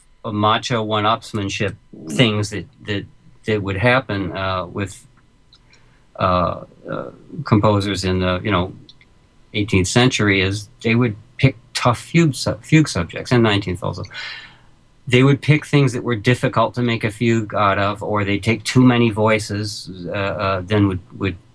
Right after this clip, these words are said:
come out easily. They would, in one way or the other, use these rules as a way to show off, or a way to challenge themselves, or a way to, uh,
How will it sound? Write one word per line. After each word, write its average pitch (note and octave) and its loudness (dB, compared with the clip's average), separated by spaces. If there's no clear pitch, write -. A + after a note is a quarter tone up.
come A2 2
out G2+ 2
easily. G2+ -4
They B2+ 6
would, B2 4
in C3 2
one D3 4
way D#3+ 4
or B2 4
the A#2 0
other, A#2+ 0
use A#2+ -2
these A2 -2
rules A#2 0
as G2+ -2
a G#2+ -4
way G2 0
to G#2+ -2
show G2+ 2
off, - 0
or G2+ 4
a G2 2
way G#2+ 4
to G2+ 0
challenge B2 2
themselves, E2 -4
or G2+ -2
a G2+ 0
way G#2+ 4
to, G2+ -2
uh, F#2 0